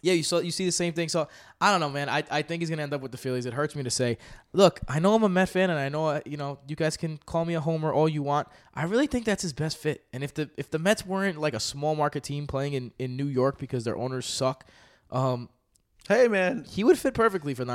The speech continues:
Speaker 1: on the squad.
Speaker 2: To be fair, the Mets did some damage this year in the offseason, though. They went out and got Lowry. They traded for Cano. They traded for Edwin Diaz.
Speaker 1: They did all this,
Speaker 2: So
Speaker 1: and they, they ended up saving money.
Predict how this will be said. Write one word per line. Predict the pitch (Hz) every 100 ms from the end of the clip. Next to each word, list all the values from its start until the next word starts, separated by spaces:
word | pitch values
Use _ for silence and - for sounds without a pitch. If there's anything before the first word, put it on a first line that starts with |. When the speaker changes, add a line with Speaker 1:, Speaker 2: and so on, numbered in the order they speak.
| 120
Speaker 1:
on | 120
the | 131
squad. | - 92 87 -
Speaker 2:
To | 139
be | 185
fair, | - 180 160
the | 131
Mets | 135 139
did | 139 110
some | - 123 107
damage | 110 123 107
this | 101 110
year | 90
in |
the | 90
offseason, | 90 95 101 95 98
though. | 101 117
They | 131 117
went | 117
out | 110
and |
got | 104 90
Lowry. | 98 98 110
They | 107
traded | - 117 104
for | 104
Cano. | 117 107 104 110
They | 107
traded | 113 110 104
for | 104
Edwin | 107 107 101
Diaz. | 101 107 110 127 135 - _
Speaker 1:
They | 151
did | 151 175
all | 175 165
this, | 160
Speaker 2:
So | 143 107
Speaker 1:
and | 104
they, | 131
they | 143
ended | 147 143
up |
saving | - 165 151 147 139
money. | 139 127